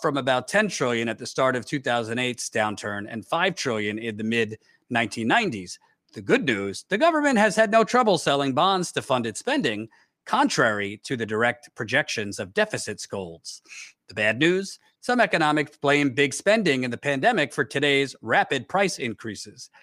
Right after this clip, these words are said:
The government will release fresh consumer price index data this week, and it is expected to show inflation, inflation running at its fastest pace since nineteen eighty-two. Hey, Steve, I'm not a M M T economist, um,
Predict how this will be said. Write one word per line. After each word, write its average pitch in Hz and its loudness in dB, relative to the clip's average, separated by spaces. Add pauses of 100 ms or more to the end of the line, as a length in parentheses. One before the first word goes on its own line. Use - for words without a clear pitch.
(280)
The 143 -2
government 196 2
will 160 2
release 156 -2
fresh 214 0
consumer 160 -2
price 180 -2
index 127 -4
data 117 0
this 123 -4
week, 180 -4 (320)
and 139 2
it 139 2
is 123 -6
expected 170 -4
to 139 -10
show 143 0
inflation, 160 -2
inflation 151 -2
running 143 2
at 127 -2
its - -8
fastest 131 -2 (200)
pace 208 0
since 127 -4
nineteen 139 -2
eighty-two. 127 -2 (460)
Hey, 180 2
Steve, 196 0 (240)
I'm 185 4
not 190 4
a 175 0 (120)
M 160 0
M 170 0
T 170 0
economist, 196 0 (600)
um, 131 4